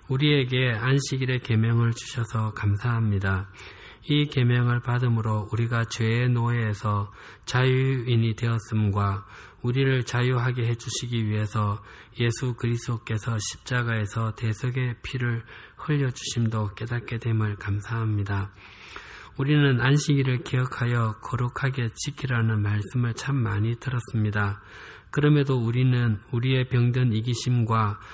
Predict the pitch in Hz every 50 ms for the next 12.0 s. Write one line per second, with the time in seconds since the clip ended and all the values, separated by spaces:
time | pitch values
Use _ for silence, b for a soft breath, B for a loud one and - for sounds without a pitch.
0 | B B B - - - 131 143 127 - - - 135 131 120 117 113 113 113 110
1 | 107 107 110 110 107 107 107 - - 120 120 120 120 120 - - 139 135 135 127
2 | 123 120 113 110 110 113 110 - - 110 104 101 101 B B B B B B B
3 | - - 120 117 117 113 - - - - - 135 127 123 120 110 104 107 104 -
4 | 117 117 117 - - 117 113 113 107 104 104 104 104 110 113 113 113 113 113 110
5 | 107 101 - 107 104 104 104 107 110 - 127 117 104 104 104 104 104 101 101 98
6 | 101 101 98 98 101 B B B B B B B B B B B B B B B
7 | - 139 143 143 143 135 135 - 131 127 123 123 120 120 117 117 113 113 110 110
8 | 110 107 104 101 101 120 117 117 127 127 123 120 117 107 117 120 123 127 - -
9 | 127 120 120 120 113 117 110 104 - - - 139 131 127 117 120 113 107 101 98
10 | - B B B B B - - - 147 147 147 143 139 127 120 117 - - 117
11 | - 113 113 117 113 107 101 - - 110 104 - - 107 101 - 110 101 98 101